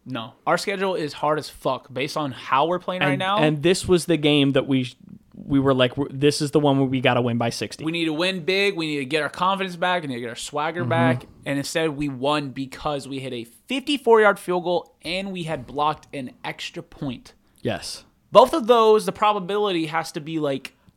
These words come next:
Speaker 1: two percent
Speaker 2: And I don't
Speaker 1: or
Speaker 2: even know.
Speaker 1: something crazy.
Speaker 2: Yeah, I don't even know how to begin to track when the last time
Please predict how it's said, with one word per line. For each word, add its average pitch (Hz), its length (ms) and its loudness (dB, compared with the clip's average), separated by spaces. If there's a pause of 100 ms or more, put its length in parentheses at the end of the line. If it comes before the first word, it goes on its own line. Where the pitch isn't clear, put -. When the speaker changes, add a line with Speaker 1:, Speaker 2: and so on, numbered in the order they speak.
(160)
Speaker 1:
two 254 240 6
percent 185 440 2
Speaker 2:
And - 60 -2
I 165 120 2
don't 202 100 4
Speaker 1:
or 214 40 4
Speaker 2:
even 156 180 4
know. 269 100 10
Speaker 1:
something 175 220 6
crazy. 170 240 4
Speaker 2:
Yeah, 139 220 8
I 156 40 2
don't 208 140 4
even 180 160 4
know 139 80 4
how 139 180 2
to 143 80 -2
begin 123 420 -2
to - 140 -10 (240)
track 131 680 -2
when 135 300 0
the 120 140 2
last 117 520 -4
time 127 540 -2